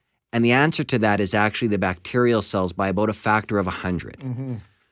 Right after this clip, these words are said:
Speaker 1: So the amount of information and influence it has over our entire body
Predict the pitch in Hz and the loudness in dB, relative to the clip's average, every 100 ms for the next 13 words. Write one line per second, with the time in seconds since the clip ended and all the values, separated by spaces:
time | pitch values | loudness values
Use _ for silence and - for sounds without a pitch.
0 | _ - - 147 139 135 131 127 123 120 | _ -12 0 2 4 2 0 2 2 4
1 | 113 123 147 147 127 117 - 113 107 107 | 4 2 2 0 0 -2 0 0 2 2
2 | 110 - 110 98 104 104 123 123 120 113 | 2 0 0 -2 -4 -4 0 0 0 -2
3 | 101 - 104 - 113 104 92 113 107 107 | 0 -2 -4 0 2 2 0 0 2 2
4 | 98 101 98 - 113 104 92 117 120 117 | 4 2 0 -4 -2 -2 0 2 2 4
5 | 87 82 | 0 -2